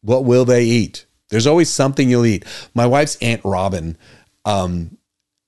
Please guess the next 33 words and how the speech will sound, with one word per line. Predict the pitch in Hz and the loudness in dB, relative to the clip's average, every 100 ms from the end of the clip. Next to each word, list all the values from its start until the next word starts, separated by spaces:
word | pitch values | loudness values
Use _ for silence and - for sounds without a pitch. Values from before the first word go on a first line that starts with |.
| _ _ | _ _
she | - - 135 131 135 95 107 | -4 0 2 2 0 -6 -12
told | - 117 | -4 -2
me | 110 | -2
this | 92 | -2
one | 101 101 | -4 -2
thing | 101 | -4
and | 87 | -4
it | 85 | -6
just | - - | -6 -4
sat | 92 85 | -4 -6
in | |
my | 90 | -8
head | 78 82 78 | -8 -8 -10
for | - 80 | -10 -10
all | 78 | -8
these | 78 | -10
years. | 76 76 - - - - 90 | -10 -12 -14 -20 -20 -16 -8
She | - | -6
said, | 104 110 90 | -2 -4 -4
"I | - 95 | -4 -2
will | 98 | -2
just | 101 92 - | -4 -6 -6
pick | 123 - | -8 -8
the | - | -12
five, | - 110 101 98 | -8 -4 -2 -2
give | 110 | -2
me | 117 | -2
five | 110 127 113 120 | -2 -2 0 -2
fruits | - 117 - | -2 -2 -2
and | 101 | -2
vegetables | 104 107 92 | -2 -2 -4
you'll | 98 95 | -2 -2
eat." | 80 - | -4 -10